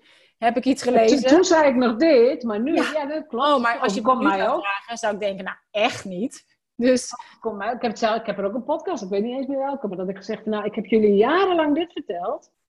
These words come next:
Speaker 1: Ja.
Speaker 2: Maar helaas, ik moet
Speaker 1: Ja.
Speaker 2: toch zeggen dat
Speaker 1: Ik
Speaker 2: dit
Speaker 1: kom er nou toch achter waar ik nou achter kom. Maar dat is ook, ehm,
Speaker 2: Dat is groei.
Speaker 1: dat is groei. En je,
Speaker 2: Ja.
Speaker 1: je groeit alleen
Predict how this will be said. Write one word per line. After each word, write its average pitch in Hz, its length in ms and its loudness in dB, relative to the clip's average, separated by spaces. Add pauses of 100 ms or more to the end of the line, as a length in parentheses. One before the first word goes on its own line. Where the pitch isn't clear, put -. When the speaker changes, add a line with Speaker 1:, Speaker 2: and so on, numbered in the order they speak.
(220)
Speaker 1:
Ja. 262 460 -2
Speaker 2:
Maar 285 220 -2
helaas, 370 720 0
ik - 180 -12
moet 254 80 -4
Speaker 1:
Ja. - 160 -2
Speaker 2:
toch - 160 -12
zeggen 277 240 -6
dat 269 100 -6
Speaker 1:
Ik - 60 -10
Speaker 2:
dit 185 100 -2
Speaker 1:
kom 240 160 0
er 226 60 -2
nou 214 160 0
toch 214 160 -6
achter 226 360 -2
waar 208 120 4
ik 202 80 0
nou 220 300 4
achter 339 280 -2
kom. 359 280 0 (320)
Maar 285 220 0
dat 320 220 2 (140)
is 302 260 -2
ook, 262 600 0 (140)
ehm, 208 800 -8 (340)
Speaker 2:
Dat 247 120 -2
is - 80 -4
groei. 285 580 -2 (440)
Speaker 1:
dat 330 200 -2
is 330 160 -8
groei. 311 560 -6
En 269 180 -4
je, 285 180 0
Speaker 2:
Ja. 330 160 -4
Speaker 1:
je 277 160 -4 (140)
groeit 311 360 -6
alleen 240 640 -4